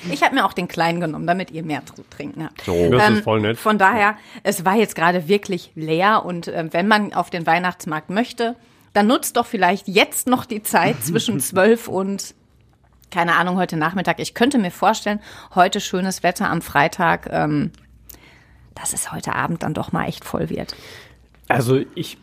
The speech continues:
Speaker 3: hab das eben schon, ähm, vor nicht mal einer halben Stunde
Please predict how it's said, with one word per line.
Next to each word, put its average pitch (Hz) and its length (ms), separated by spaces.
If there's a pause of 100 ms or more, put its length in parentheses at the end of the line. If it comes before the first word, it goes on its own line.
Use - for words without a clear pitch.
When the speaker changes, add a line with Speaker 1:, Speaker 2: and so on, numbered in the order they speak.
(160)
Speaker 3:
hab 123 200
das - 140
eben 156 280
schon, 131 520 (120)
ähm, 113 540 (580)
vor 117 180
nicht 135 160
mal 143 80
einer 120 160
halben 135 220
Stunde 143 460